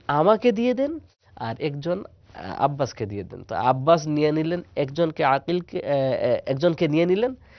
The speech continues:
আর, আহ, নবী সাল্লাল্লাহু আলাইহি ওয়াসাল্লাম আলীকে নিয়ে নিলেন। সুবহানাল্লাহ। দেখেন, তখনও নবীজির কাছে ওহী নাজিল হয়নি, এটা আত্মীয়তার সম্পর্ক বজায়ের মাঝে পড়ে।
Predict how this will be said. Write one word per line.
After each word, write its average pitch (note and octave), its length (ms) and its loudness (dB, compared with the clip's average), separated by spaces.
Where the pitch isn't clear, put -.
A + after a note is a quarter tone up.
আর, A2 100 -2
আহ, A2+ 160 0
নবী - 1160 -6
সাল্লাল্লাহু F#3+ 120 2
আলাইহি E3 60 8
ওয়াসাল্লাম C3+ 440 4
আলীকে B2 360 0
নিয়ে G#2+ 180 -6
নিলেন। D#2+ 300 -8
সুবহানাল্লাহ। A2 680 -4
দেখেন, C#3+ 420 0
তখনও F#3+ 600 6
নবীজির D3+ 380 2
কাছে D3+ 260 0
ওহী D#3+ 200 4
নাজিল B2 260 2
হয়নি, A2+ 420 0
এটা D#3+ 300 8
আত্মীয়তার F3+ 420 6
সম্পর্ক C#3 460 2
বজায়ের C3+ 440 8
মাঝে C#3 240 2
পড়ে। E2 160 -6